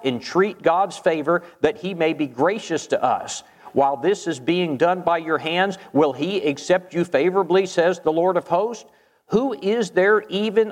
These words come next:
among you who will shut the doors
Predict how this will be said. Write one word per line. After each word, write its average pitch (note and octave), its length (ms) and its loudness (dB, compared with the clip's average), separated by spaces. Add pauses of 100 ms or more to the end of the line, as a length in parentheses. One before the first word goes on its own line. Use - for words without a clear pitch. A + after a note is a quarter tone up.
among F#3 500 0
you E3 360 0 (160)
who F3 120 4
will D3 160 2
shut - 340 0
the G#3+ 80 2
doors E3 640 2